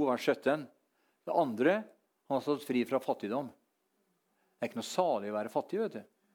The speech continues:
Nei. Femte Mosebok femten åtteogseksti. Og det tredje er at han har satt oss fri fra sykdom.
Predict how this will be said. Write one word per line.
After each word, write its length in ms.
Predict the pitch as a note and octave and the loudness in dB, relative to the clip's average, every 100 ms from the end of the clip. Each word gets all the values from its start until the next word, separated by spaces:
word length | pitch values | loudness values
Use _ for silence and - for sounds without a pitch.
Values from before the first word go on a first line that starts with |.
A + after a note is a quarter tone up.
| _ _ | _ _
Nei. 220 | A#2+ E3 B3 _ _ _ _ _ | 2 2 -2 _ _ _ _ _
Femte 280 | - E3+ C3+ | 0 2 2
Mosebok 400 | D#3 C3 C3+ C#3+ | -2 -2 0 0
femten 300 | - D#3 A2+ C3+ | 0 -2 -2 -4
åtteogseksti. 640 | C3+ A#2+ A#2 - F#3 A3+ - _ _ _ C3+ | 0 2 0 2 2 2 -4 _ _ _ 0
Og 100 | C#3 | 0
det 120 | C#3+ | 2
tredje 340 | F3+ D#3+ B2+ | 2 2 2
er 220 | C3 E3+ F3+ | 2 2 -2
at 320 | - _ B2 | -10 _ -2
han 100 | C3 | -2
har 80 | C3+ | 0
satt 180 | B2+ C#3 | 0 -2
oss 80 | B2 | -2
fri 160 | A#2 A2+ | 0 0
fra 140 | A2 A2+ | 0 -4
sykdom. 640 | - E3 - - B2+ G#2 | 2 2 2 2 0 0